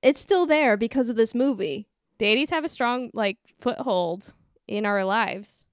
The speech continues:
Speaker 2: still.
Speaker 1: Mm-hmm. Amazing.
Speaker 2: Amazing.
Speaker 1: Do you know what our, our Thanksgiving movie is for this year?
Speaker 2: No, what?
Speaker 1: If you have to guess,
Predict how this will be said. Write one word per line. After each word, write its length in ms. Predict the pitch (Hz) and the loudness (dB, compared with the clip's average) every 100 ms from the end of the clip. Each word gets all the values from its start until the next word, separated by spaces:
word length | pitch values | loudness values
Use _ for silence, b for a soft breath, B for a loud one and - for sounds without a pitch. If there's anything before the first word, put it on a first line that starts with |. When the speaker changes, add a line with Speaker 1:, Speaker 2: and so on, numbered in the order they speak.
| _ | _
Speaker 2:
still. 140 | 254 254 269 | -2 0 0
Speaker 1:
Mm-hmm. 160 | 247 247 - _ _ | -2 -6 -12 _ _
Amazing. 1300 | 285 285 285 285 302 285 220 202 214 202 202 202 220 _ _ | -2 2 2 2 0 -4 -6 -8 -6 -6 -6 -8 -10 _ _
Speaker 2:
Amazing. 800 | 254 277 294 370 269 76 - - | -16 -14 -10 -10 -10 -12 -14 -10
Speaker 1:
Do 80 | - | -2
you 100 | 214 | 2
know 200 | 233 233 | 4 4
what 140 | 233 220 | 6 4
our, 380 | 208 202 196 - | 2 0 -2 -6
our 180 | 220 208 | -2 -2
Thanksgiving 640 | 214 202 208 - 202 196 190 | -2 -4 -6 -6 -4 -4 -2
movie 300 | 190 190 190 | -2 0 -2
is 160 | 190 | -2
for 180 | - 185 | -4 -6
this 240 | 175 185 - | -6 -6 -4
year? 360 | 214 226 240 - _ - | -2 -2 -6 -10 _ -10
Speaker 2:
No, 320 | 220 190 180 | -6 -4 -2
what? 400 | 226 220 185 - _ _ _ | -2 -4 -6 -10 _ _ _
Speaker 1:
If 100 | 208 - | -14 -10
you 160 | 190 | -10
have 400 | 196 226 277 302 302 _ | -8 -4 -4 -4 -8 _
to 100 | - 214 _ | -12 -12 _
guess, 720 | - 220 196 - 202 - - | -4 -2 -4 -8 -12 -14 -16